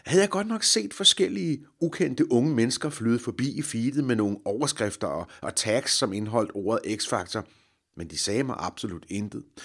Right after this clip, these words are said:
og jeg lod dem derfor bare flyde forbi, som så mange andre artikler, som ikke sagde mig noget.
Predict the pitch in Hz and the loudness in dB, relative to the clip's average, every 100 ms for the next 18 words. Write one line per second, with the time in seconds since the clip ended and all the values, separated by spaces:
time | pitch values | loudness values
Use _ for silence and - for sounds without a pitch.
0 | - - 107 101 110 113 143 - 156 85 | -12 0 2 2 -2 0 -2 -2 -8 -8
1 | 90 - - 110 98 95 92 90 _ _ | -10 -12 -6 -4 -4 -6 -10 -12 _ _
2 | _ - 101 98 80 78 - 139 180 135 | _ -8 -6 -6 -8 -6 -4 -2 -2 -4
3 | - 85 92 90 - _ - 101 - - | -6 -6 -8 -10 -20 _ -6 -6 -6 -6
4 | 98 95 85 82 87 78 | -4 -4 -6 -6 -8 -10